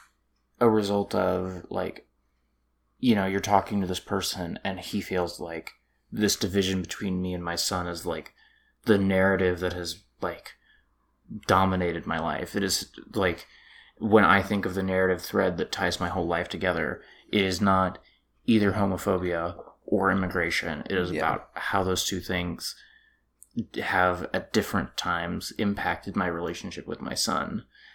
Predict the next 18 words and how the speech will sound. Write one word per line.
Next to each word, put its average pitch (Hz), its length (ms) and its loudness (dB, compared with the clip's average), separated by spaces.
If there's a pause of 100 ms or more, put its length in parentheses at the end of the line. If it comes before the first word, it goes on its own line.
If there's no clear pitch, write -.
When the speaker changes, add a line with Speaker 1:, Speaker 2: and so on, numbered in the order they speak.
(120)
Speaker 1:
That 117 140 8
mi-, 123 160 4
and 135 160 6
that 113 160 8
might 117 200 4
be, 104 300 4
like, 92 220 -2
if 92 160 -6
you're 101 80 -2
talking 98 320 0
to 95 60 -2
that 87 160 -4
person 92 560 -2 (400)
and 101 180 0
you're 92 80 -2
making 92 400 -2
that 90 140 -4
movie, 90 560 -4